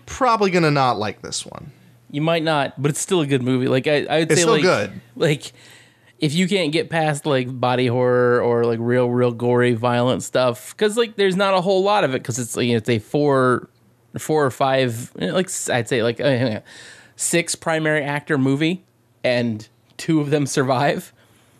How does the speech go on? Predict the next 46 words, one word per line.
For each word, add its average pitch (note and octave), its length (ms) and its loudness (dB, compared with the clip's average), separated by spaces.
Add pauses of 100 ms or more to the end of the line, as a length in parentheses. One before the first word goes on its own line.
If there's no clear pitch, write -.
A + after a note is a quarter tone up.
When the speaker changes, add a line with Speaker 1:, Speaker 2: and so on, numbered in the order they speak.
Speaker 2:
So B3 120 -2
it's A#3 100 -4
not D4+ 160 2
like F3+ 400 2
Speaker 1:
<laughs> C#3+ 220 0
Yeah. C3+ 580 2
Speaker 2:
a C#3+ 60 0
ton A#3 420 0
of B2 180 0
people. A#2 520 2
Oh, F#3+ 160 0
three C3+ 220 0
of A2+ 60 2
them A2+ 80 -2
survive. F3+ 260 0
Speaker 1:
Mm-hmm. C3 540 -4
Speaker 2:
Um, D3+ 360 2
and E3 80 2
not B3 100 2
like A#3 120 2
a D3+ 80 -6
ton D#4 340 0
of D#3+ 160 -2
people B2+ 300 0
die, A#2+ 420 2
but C3 140 -2
when D#3 200 2
they D#3+ 140 2
do A3 260 0
die, A#2+ 320 2
boy G#3 280 0
fucking G#3 360 -2
howdy, F3 460 0
is B2+ 160 0
it - 100 -4
ever, C#3 220 2
Speaker 1:
No, D3+ 200 4
they, D3+ 280 2
Speaker 2:
ever D3 200 2
Speaker 1:
they D3+ 100 2
just, - 20 2
Speaker 2:
like, B2+ 380 0 (340)
Speaker 1:
they D#3+ 200 0
Speaker 2:
"Hey, D#3+ 100 -8
Speaker 1:
hack C3 340 -2
it. G3+ 160 -6